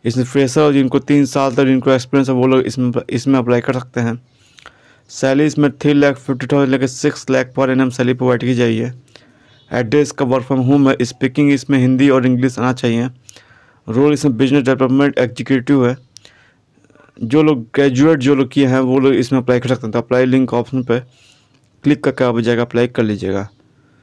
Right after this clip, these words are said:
तो बहुत सही हमारे यहाँ पर रिक्वायरमेंट आया हुआ है। ठीक है, तो इसका लिंक और मैं अपने WhatsApp ग्रुप का जो लिंक होगा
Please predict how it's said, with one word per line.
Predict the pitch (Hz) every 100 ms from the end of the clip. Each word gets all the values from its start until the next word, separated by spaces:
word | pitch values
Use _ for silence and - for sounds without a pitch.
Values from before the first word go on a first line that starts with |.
| _ _ _
तो | 117
बहुत | 110 139 131
सही | 147
हमारे | 143 135 135
यहाँ | 131
पर | 131
रिक्वायरमेंट | 127 127 127 131
आया | 127
हुआ | 127 120 113
है। | 123 _ _ _ _ _ _ _ _ - _ _ _
ठीक | 139 123
है, | 160 - _ _ _ _ _ - _ _ _ _ _ _ _ _ _ _ _ _ _ _ _ _ _ _ _ _ - _ _
तो | - 127
इसका | 123 147
लिंक | 135 151 160 -
और | 135
मैं | 139
अपने | 135 143
WhatsApp | 127 131 127 143
ग्रुप | 139 131
का | 139
जो | 127 135
लिंक | 131 139
होगा | 131 120 127